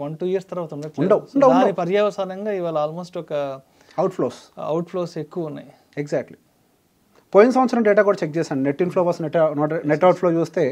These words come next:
Speaker 2: it's almost neutral.
Speaker 1: Yes, yes.
Speaker 2: It's almost neutral. కానీ మ్యూచువల్ ఫండ్ ఇండస్ట్రీ బుక్ ఎందుకు పెరిగింది అంటే, మార్కెట్ పెరిగింది కాబట్టి.
Speaker 1: Hmm. So, ఈ,
Speaker 2: అంతే.
Speaker 1: ఈ, ఇప్పుడు ఏదైతే ఈ, ఈ ప్రాఫిట్ బుకింగ్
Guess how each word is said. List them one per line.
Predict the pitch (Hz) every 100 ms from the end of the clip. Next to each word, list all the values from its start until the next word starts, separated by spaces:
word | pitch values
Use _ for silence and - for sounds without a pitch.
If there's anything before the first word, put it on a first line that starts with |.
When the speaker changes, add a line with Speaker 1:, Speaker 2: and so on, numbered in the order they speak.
| 196
Speaker 2:
it's | 170 208
almost | 233 254 226
neutral. | 226 - - 185
Speaker 1:
Yes, | 156 -
yes. | - - 233
Speaker 2:
It's | 254
almost | 254 254 220
neutral. | 175 156 - _ _ -
కానీ | 196 196 170
మ్యూచువల్ | 190 220 233
ఫండ్ | 240 220
ఇండస్ట్రీ | 208 220 180
బుక్ | 185 208
ఎందుకు | 214 196
పెరిగింది | 190 190 190
అంటే, | 226 185
మార్కెట్ | 190 180
పెరిగింది | 170 160 135
కాబట్టి. | 123 117 - _ _ _
Speaker 1:
Hmm. | 143 143 151 160 -
So, | 180 165 147
ఈ, | 147 165
Speaker 2:
అంతే. | 156 147
Speaker 1:
ఈ, | - _ _ _ -
ఇప్పుడు | 147 170
ఏదైతే | 175 170 165 170 156 156 160 - 165
ఈ, | 170 160 175 170 165
ఈ | 156 -
ప్రాఫిట్ | 160 185 208 175
బుకింగ్ | 170 190 175